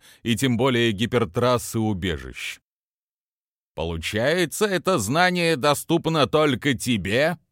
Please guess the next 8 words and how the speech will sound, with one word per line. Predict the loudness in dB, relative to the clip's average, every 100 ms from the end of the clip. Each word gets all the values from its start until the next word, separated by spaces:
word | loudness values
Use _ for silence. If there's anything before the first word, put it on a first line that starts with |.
| _
поинтересовался | -4 -2 0 -2 -2 0 0 0 -2 -4
император. | -2 -2 -2 -2 -4 -8 -14 _ _ _ _ _ _ -8
Понизил | -6 -4 -4 -4 -4 -4
голос. | -6 -8 -8 -12 -16 _ _ _ _ _ _ _ _ _ -12
«В | -6
настоящее | -2 0 2 2 2 2 2 2
время — | 2 0 0 -2
да», — | -4 -8